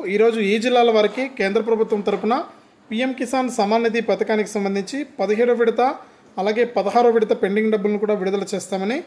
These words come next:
కేంద్ర ప్రభుత్వం అయితే ప్రకటించింది. ఇక ఈరోజు ఏ జిల్లాల వారికి డబ్బులు వేస్తున్నారు, ఎంత డబ్బులు వేస్తారు, ఏంటనే వివరాలన్నీ కూడా మీకు అందరికీ కూడా తెలియజేస్తాను. దయచేసి వీడియో చూస్తున్న ప్రతి ఒక్కరు కూడా ముందుగా వీడియోను లైక్ చేయండి, తెలిసిన వాళ్ళందరికీ కూడా వీడియోను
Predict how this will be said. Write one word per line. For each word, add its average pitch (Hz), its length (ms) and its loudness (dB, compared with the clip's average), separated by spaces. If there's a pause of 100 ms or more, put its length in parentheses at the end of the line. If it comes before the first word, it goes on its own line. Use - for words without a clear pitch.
(340)
కేంద్ర 226 300 -2
ప్రభుత్వం 220 380 0
అయితే 214 200 2
ప్రకటించింది. 190 580 -2 (140)
ఇక 226 100 -2 (120)
ఈరోజు 233 280 4 (140)
ఏ 214 140 6
జిల్లాల 233 300 4
వారికి 220 260 0
డబ్బులు 196 240 -2
వేస్తున్నారు, 196 480 -4 (480)
ఎంత 202 100 -6 (120)
డబ్బులు 233 280 2
వేస్తారు, 214 340 2 (120)
ఏంటనే 202 360 0
వివరాలన్నీ 196 460 0
కూడా 202 160 0
మీకు 175 160 -4
అందరికీ 185 320 -2
కూడా 185 200 -2
తెలియజేస్తాను. 180 600 -4 (480)
దయచేసి 247 420 -6
వీడియో 240 240 2
చూస్తున్న 240 260 -4 (120)
ప్రతి 196 220 2
ఒక్కరు 226 260 0
కూడా 220 180 4
ముందుగా 208 300 0
వీడియోను 202 320 0
లైక్ 180 240 -4
చేయండి, 202 280 -2 (460)
తెలిసిన 208 380 -6
వాళ్ళందరికీ 208 500 0
కూడా 214 120 4 (100)
వీడియోను 202 260 0